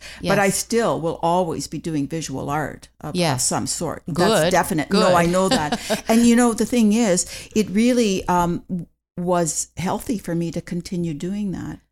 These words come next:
Speaker 1: in the
Speaker 2: Uh-huh.
Speaker 1: studio. The first six months of covid,
Speaker 2: Yes.
Speaker 1: I thought, "Well, what's the problem? I'm, I'm just doing what I usually do."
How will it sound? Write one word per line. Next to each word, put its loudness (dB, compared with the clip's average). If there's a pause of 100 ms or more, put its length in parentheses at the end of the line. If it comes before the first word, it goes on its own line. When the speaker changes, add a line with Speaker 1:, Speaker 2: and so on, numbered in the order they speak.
(120)
Speaker 1:
in -2
the 0
Speaker 2:
Uh-huh. -2
Speaker 1:
studio. -4 (380)
The -4
first 0 (540)
six -6
months -4
of -10
covid, -4 (180)
Speaker 2:
Yes. -6
Speaker 1:
I -2
thought, -6
"Well, -4
what's -8
the -14
problem? -6
I'm, -4
I'm -4
just -14
doing -6
what -10
I -8
usually -8
do." -4